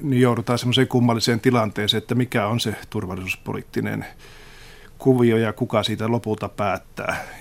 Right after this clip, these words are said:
Ja nyt sitten varmaan osittain tämä Ukrainan kriisi näytti sen, että, että Venäjähän voi testata myös tätä Euroopan kykyä ja amerikkalaisuuden, amerikkalaisten halua todella tehdä sitten Euroopassa puolustus-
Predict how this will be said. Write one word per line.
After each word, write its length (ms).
Ja 60
nyt 140
sitten 300
varmaan 340
osittain 480
tämä 200
Ukrainan 380
kriisi 280
näytti 300
sen, 180
että, 360
että 180
Venäjähän 440
voi 120
testata 540
myös 260
tätä 320
Euroopan 480
kykyä 460
ja 140
amerikkalaisuuden, 1000
amerikkalaisten 760
halua 500
todella 340
tehdä 320
sitten 360
Euroopassa 560
puolustus- 540